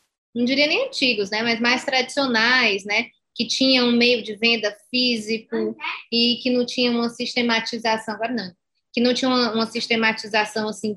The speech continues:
tão, é, é, informatizada, né? Até meu termo foi antigo, informatizado, ninguém nem usa mais esse termo informatizada, né? Mas vocês sentiam uma resistência, por exemplo, quando começaram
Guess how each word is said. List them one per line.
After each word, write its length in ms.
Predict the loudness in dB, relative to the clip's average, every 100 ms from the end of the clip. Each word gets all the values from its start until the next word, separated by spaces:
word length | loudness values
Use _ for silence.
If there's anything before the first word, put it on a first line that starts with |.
| -4
tão, 400 | 0 2 2 -2
é, 380 | -4 -2 0 0 2
é, 20 |
informatizada, 1080 | 2 2 2 2 0 0 -4 2 2 4 0
né? 260 | -2 -4 -6 _
Até 200 | -6 -2
meu 220 | 0 0
termo 300 | 2 2 0 0
foi 220 | 2 2
antigo, 400 | 0 -2 -2 -4
informatizado, 640 | -4 -6 -6 -6 -4 -4 -4
ninguém 220 | -4 -4
nem 200 | -4 -4
usa 180 | -6 -4
mais 260 | -4 -6
esse 160 | -12 -2
termo 260 | -2 -2
informatizada, 920 | -6 -4 -4 -6 -10 -6 -2 0 -2 -4
né? 160 | -8 -10 -20 -20 -10 -6 -4 2
Mas 520 | 4 6 4 2 0
vocês 400 | -2 2 2 2
sentiam 540 | 0 0 4 4 4 2
uma 100 | 2
resistência, 640 | 2 0 -2 2 2 0
por 160 | 0 0
exemplo, 280 | 0 -4 -6
quando 200 | -8 -4
começaram 600 | -4 -2 2 4 2